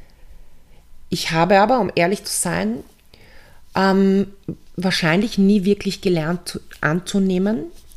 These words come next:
um mich in, dementsprechend auch fallen zu lassen in das Annehmen. Und du kennst diesen Gedanken vielleicht und ich glaube, dass gerade beim, bei Sexualität ist das ein Riesenthema.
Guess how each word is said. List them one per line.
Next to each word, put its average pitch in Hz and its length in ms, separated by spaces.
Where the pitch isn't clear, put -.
um 196 140
mich 202 160
in, 208 140
dementsprechend 190 680
auch - 120
fallen 190 440
zu 196 140
lassen 180 400
in 180 100
das 175 200
Annehmen. 170 580
Und 165 140
du 185 40
kennst 214 460
diesen 202 240
Gedanken 175 500
vielleicht - 400
und 175 80
ich - 200
glaube, 165 600
dass 156 200
gerade 180 720
beim, 165 360
bei 170 160
Sexualität - 720
ist - 160
das 151 140
ein 175 80
Riesenthema. 196 1300